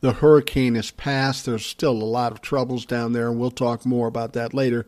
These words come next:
But at least it's settled down enough, and the attention could be brought back to the January sixth committee, and we would get a decent hearing. So expect some things to happen this week. Uh, Judge Aileen Cannon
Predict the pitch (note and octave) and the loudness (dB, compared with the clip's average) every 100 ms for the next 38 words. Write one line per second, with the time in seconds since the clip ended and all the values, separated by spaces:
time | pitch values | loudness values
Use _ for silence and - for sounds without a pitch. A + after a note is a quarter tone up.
0 | - - - - - - C3 B2 C#3 C#3+ | -12 -20 -20 -20 -12 0 2 2 2 0
1 | - B2 - C#3 B2+ A#2+ B2 B2 B2 A#2 | -2 -4 -4 -2 -2 -2 -2 0 0 -2
2 | A2 A2+ B2 A#2 A2+ - C3+ C3+ - A#2+ | -2 -4 -4 -4 -2 0 0 0 -2 -4
3 | A2+ - D3+ B2+ A#2+ A#2+ B2 A#2+ - A#2 | -2 0 2 2 0 0 0 0 -2 -4
4 | A2+ - B2+ A2+ G#2+ A#2 A#2 A2+ A2 A2 | -4 -4 -6 -4 -4 -2 -2 -2 -4 -6
5 | - D#3+ C#3+ - - B2+ A#2+ A#2+ A#2 - | -4 -2 -2 -4 -2 0 0 -2 -6 -14
6 | - - - - B2 A#2 A#2 A#2 A2 A2+ | -20 -20 -16 -4 -2 0 0 0 -2 -4
7 | A#2 A2 G#2 - A#2 A#2 G#2+ - A2 G2 | -2 -2 -2 -6 -6 -4 -6 -4 -8 -2
8 | B2 A2 G2+ F#3+ - - - A2+ G#2+ - | -2 -2 -4 -12 -18 -6 -2 -2 -4 -12
9 | - - - - - - F#3 F#3 - D#3 | -20 -20 -20 -10 -6 -2 0 0 0 0
10 | D#3 C#3+ B2+ - A2+ B2 B2 A#2+ A#2 A2+ | 2 2 0 -4 -2 -2 -2 -2 -2 -4
11 | - B2 A2 - - A#2 A#2 A2 A2+ G2+ | -4 -4 -6 -10 -8 -6 -6 -8 -10 -14
12 | _ _ - - - _ _ _ _ _ | _ _ -20 -20 -20 _ _ _ _ _
13 | - - - - - C#3 C3 B2+ C3 B2+ | -20 -20 -20 -20 -2 2 2 4 4 4
14 | B2 A#2+ - - C3 B2+ B2+ B2 | 4 2 0 0 0 0 -2 -4